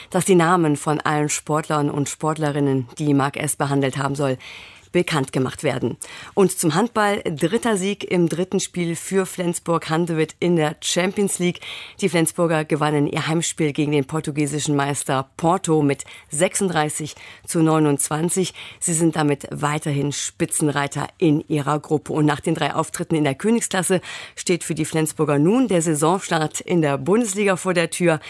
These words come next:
Am Sonntag geht es für den Vizemeister zur H S G Wetzlar. Und heute dann der Startschuss in die neue Handballsaison. Nach sechs Monaten Pause geht es da also wieder los.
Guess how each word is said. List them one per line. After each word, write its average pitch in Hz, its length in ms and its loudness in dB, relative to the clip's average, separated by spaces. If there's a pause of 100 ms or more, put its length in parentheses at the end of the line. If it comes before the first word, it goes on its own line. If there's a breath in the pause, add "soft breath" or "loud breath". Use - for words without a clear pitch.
(160 loud breath)
Am 156 160 0
Sonntag 151 480 0
geht 151 260 -4
es - 400 0
für 165 140 -2
den 147 200 -2
Vizemeister 147 540 0
zur 143 220 -2
H 135 100 0
S 131 140 -4
G 143 120 0
Wetzlar. 147 440 0 (420 loud breath)
Und 160 240 2
heute 165 280 0
dann 151 260 0 (280 loud breath)
der 180 140 2
Startschuss 151 600 -4 (100)
in 220 220 4
die 190 140 4
neue 165 260 2
Handballsaison. 151 680 0
Nach 143 160 2
sechs - 320 -2
Monaten 147 380 2
Pause 143 420 0 (240)
geht 156 140 0
es 143 100 -6
da 127 120 0
also 135 240 -2
wieder 151 160 0
los. - 400 -4